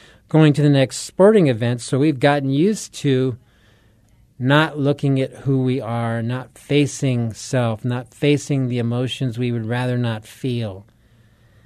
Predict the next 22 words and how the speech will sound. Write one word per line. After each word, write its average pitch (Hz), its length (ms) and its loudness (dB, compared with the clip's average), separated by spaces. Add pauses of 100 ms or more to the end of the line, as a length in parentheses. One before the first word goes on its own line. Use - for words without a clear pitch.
(1300)
And 139 400 0
so - 180 0
you're, 156 400 4
you're 143 220 6
out 160 200 4
there 160 100 6
in 143 60 6
the 135 120 6
desert 160 300 8
alone, 165 240 6
you're 147 120 4
stripped - 760 2 (100)
of 127 160 -4
all 131 180 4
your 123 140 2
distractions. 113 800 -4
You're 120 100 -4
stripped 156 540 0
of 123 420 0 (100)
all 135 220 6
the 143 120 4
voices, 123 1000 2